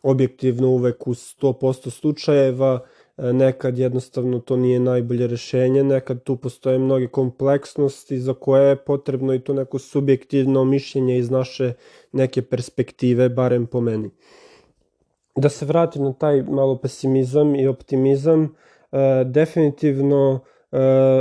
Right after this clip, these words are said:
sam u nekom možda periodu svog života bio malo više, e, orijentisan i moja mišljenja su bila malo više pesimistična, ali u jednom periodu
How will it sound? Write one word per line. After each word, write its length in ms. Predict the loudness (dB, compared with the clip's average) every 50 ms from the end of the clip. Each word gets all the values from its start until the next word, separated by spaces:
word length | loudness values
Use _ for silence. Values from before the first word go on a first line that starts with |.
| 0 -2 -8
sam 380 | -20 -14 -6 -2 -2 0 0 2
u 40 | 2
nekom 440 | 2 0 0 -2 0 0 0 2
možda 280 | 2 0 0 0 -2 -2
periodu 440 | 0 2 4 4 6 6 4 4 0
svog 300 | -4 -2 0 0 0 0
života 400 | 0 0 2 2 0 0 -2 -4
bio 300 | -2 0 2 2 2 2
malo 300 | 2 2 2 4 2 2
više, 400 | 2 0 0 -2 -2 -6 -2 0
e, 240 | 2 4 2 2 0 _ _ -20 _ _ _ -2 2 4 6 6 6 6 4 4 4 2 2
orijentisan 880 | 0 0 2 2 2 2 0 -2 -6 -12 -12 -6 -2 0 2 2 2 2
i 400 | 2 2 4 2 2 2 2 0
moja 240 | 0 0 0 0
mišljenja 440 | 2 0 0 -2 -2 -2 -2 -2 -2
su 160 | -4 -6 -6
bila 220 | -2 0 2 2 2
malo 240 | 2 2 2 2 2
više 280 | 0 -2 -2 -4 -8
pesimistična, 920 | -6 -6 -8 -6 -4 -2 -2 -2 -2 -2 -8 -10 -8 -2 0 0 0 0 -2 -8 -20 -20 -20 _ _
ali 920 | -2 2 4 4 4 4 4 4 2 2 2 2 2 0 0 -2 -4 -6 -6
u 100 | -4 0
jednom 280 | 2 2 2 2 0 0
periodu 760 | 2 2 2 4 4 4 2 2 2 2 2 4 2 0